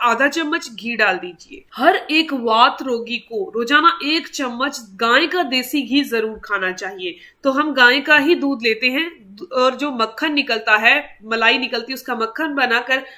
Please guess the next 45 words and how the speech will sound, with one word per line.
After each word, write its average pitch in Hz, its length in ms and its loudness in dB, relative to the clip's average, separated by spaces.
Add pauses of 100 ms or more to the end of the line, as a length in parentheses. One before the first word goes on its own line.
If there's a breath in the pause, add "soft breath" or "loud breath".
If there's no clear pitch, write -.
(100)
हम 277 160 -2
घर 269 160 -2
पे 330 160 -2
घी 247 200 -6
बनाते 208 380 -4
हैं। 196 100 -6
तो 262 100 -10
ये 247 120 -4 (100)
गाय 214 240 2
का 269 160 -2
घी 233 260 -8
है, 277 180 -2 (360 loud breath)
आधा 302 340 4
चम्मच 254 580 -4
घी 226 360 -6 (280 loud breath)
आपने 302 260 2
इस 294 140 -8
बर्तन 254 300 -2
में 294 140 -2
डाल 208 180 4
देना 214 260 2
है 254 160 -2
और 285 240 -4
आधा 214 240 -4
चम्मच 302 360 -4
जो 262 160 -8
खसखस 240 440 -8
है 254 140 -4 (260 loud breath)
उसे 311 240 0
भी 339 140 4
डाल 233 220 4
दीजिए। 226 340 -8
तीस 311 320 -2
से 349 100 -2
चालीस 320 520 0
सेकंड 269 320 -8
के 247 80 -4
लिए 220 220 -4
आप 233 220 -6
इसे 247 140 -8
हल्का 220 300 -2
सा 302 140 -2
रोस्ट 214 400 -4
कर 190 140 -6
लीजिए। 180 420 -12